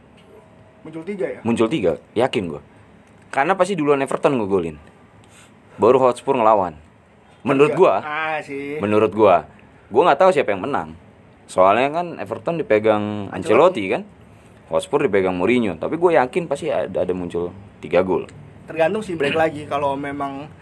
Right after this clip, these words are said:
Speaker 1: Evertonnya bisa golin duluan, mungkin bisa tiga gol.
Speaker 2: Bisa ya?
Speaker 1: Iya, cuman kalau udah, ya kita tahu lah klub-klub yang dipegang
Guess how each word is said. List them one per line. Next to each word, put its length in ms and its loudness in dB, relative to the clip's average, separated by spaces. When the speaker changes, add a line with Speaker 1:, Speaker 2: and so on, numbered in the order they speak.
Speaker 1:
Evertonnya 520 -2
bisa 320 -6
golin 280 -2
duluan, 460 -6
mungkin 240 -10
bisa 160 -6
tiga 240 0
gol. 320 -6
Speaker 2:
Bisa 200 -8
ya? 140 -4
Speaker 1:
Iya, 260 -2
cuman 260 -6
kalau 460 2
udah, 540 -4
ya 100 -12
kita 200 -6
tahu 180 -2
lah 160 0
klub-klub 400 -6
yang 120 -4
dipegang 420 -2